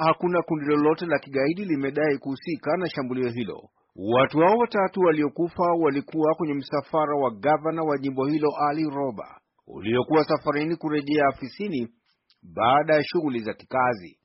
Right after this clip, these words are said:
na gari moja limeharibiwa kabisa kwenye shambulio hilo. Na duru za kiusalama zasema shambulio hilo limetokea karibu sana na barabara ya Arabia,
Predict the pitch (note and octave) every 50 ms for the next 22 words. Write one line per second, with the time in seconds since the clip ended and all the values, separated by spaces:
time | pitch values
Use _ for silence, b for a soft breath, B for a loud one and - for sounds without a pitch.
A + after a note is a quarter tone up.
0 | _ - D#2+ F2 G2 A2 A#2 A#2+ A2+ C3+ C3+ C3+ C#3 C#3 C#3+ D3+ E3 D#3+ E3+ D#3+
1 | D#3 D3+ D3 C#3+ C#3 C#3 C3+ C#3+ C#3+ D3+ D#3 D3+ C3+ B2 - C3 C3 D#3 G3 -
2 | - - C3+ B2 B2+ - D#3+ D#3 D3 C#3 - C3+ B2 A2+ A2 G#2+ G2+ F#2+ F2+ G#2+
3 | B2+ B2+ A#2 F#2+ - _ _ _ _ _ _ - A2 B2 C3 C#3 C#3 C3+ C#3+ D#3
4 | F3 G3+ A#3+ B3 C4 A#3 A3 - G3 E3+ - F#3 E3+ F3+ F3 E3 E3 D#3 D3+ C#3+
5 | - F3+ E3+ E3 E3+ E3 - E3 D3 D3 D3 D3 D3 C#3+ D3 E3+ E3+ E3+ E3+ D#3+
6 | D3 D3 C#3+ - D3 C#3+ - F#3+ F3+ D3 B2 B2 A#2+ - C#3 D3+ D#3 E3 F3+ -
7 | - A#3+ A#3+ G#3+ C#3 A#2 B2+ C#3+ D#3+ D#3+ D3 C#3+ C#3+ C#3 C#3+ C#3 C#3 D3+ D#3+ F3
8 | F3 F3+ F3 F3 E3+ D#3+ D3 E3 D#3 D3 - - C#3+ C#3 C3+ A#2+ G#2 F#2+ E2+ -
9 | F2 F#2